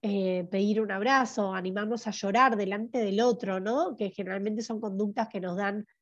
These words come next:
eh, comportamientos que nos, nos dan como vergüenza. Entonces el poder,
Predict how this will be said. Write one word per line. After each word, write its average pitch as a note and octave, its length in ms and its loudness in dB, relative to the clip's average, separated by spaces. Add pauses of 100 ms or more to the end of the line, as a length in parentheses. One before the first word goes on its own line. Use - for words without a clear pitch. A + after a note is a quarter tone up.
(400)
eh, G#3+ 180 0
comportamientos A3 540 2
que G#3 120 -4
nos, F3+ 340 -6
nos G3 160 0
dan B3 200 4
como A3 220 0
vergüenza. G3 880 2 (480)
Entonces C4 440 0
el G#3 180 2
poder, B3+ 600 6